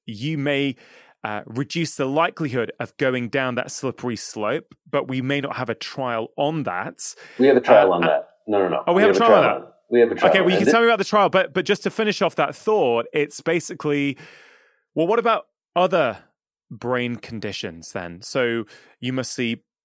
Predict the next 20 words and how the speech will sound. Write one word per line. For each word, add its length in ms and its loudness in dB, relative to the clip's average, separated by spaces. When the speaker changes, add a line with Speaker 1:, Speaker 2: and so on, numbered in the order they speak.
Speaker 1:
patients 420 -8
with 160 -6
bipolar 880 -4
and, 320 -10
you 100 -10
know, 120 -4
all 160 -2
kinds 460 -4
of 220 -6
different 680 -4
psychiatric 800 -6
conditions. 880 -8
And 100 2
I 100 4
don't 180 0
know 200 4
if 140 -2
we 80 0
have 220 -2
trials 480 -2